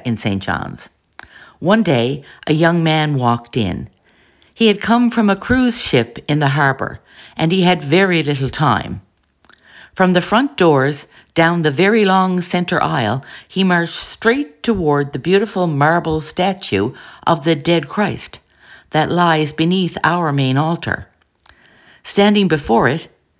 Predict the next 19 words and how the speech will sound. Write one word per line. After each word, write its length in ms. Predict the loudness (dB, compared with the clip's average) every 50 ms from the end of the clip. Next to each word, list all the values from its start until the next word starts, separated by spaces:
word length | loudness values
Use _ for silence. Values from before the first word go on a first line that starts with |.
| _ _ _ _
he 160 | -2 -2 0
began 400 | 0 0 0 2 0 0 0 0
to 100 | -2 -2
weep. 320 | -2 -2 -2 -2 -4 -4 -6 -6 -6 -8 _ _ _ _ _ _ _ _ _ _ _ _ _ _ _ _ _ _ _ -20 _ _ _ -2
I 120 | 0 0
walked 280 | 0 -2 -4 -2 -2 0
over 220 | 0 0 0 -2
to 80 | -2 -2
him 260 | 0 0 0 0 0
and 180 | -2 -2 -2
asked 520 | 0 0 0 0 0 -2 -6 -12 -16 -8 -2
what 240 | 0 0 2 2 0
was 160 | -2 -2 0
wrong. 420 | 0 2 2 2 0 -2 -6 -12 -16 _ _ _ _ _ _ _ -20 -20 _ _
He 140 | -4 -2 0
didn't 460 | 0 2 2 2 2 0 -2 -8 -2
give 200 | 0 0 0 2
me 180 | 2 2 2
a 60 | 2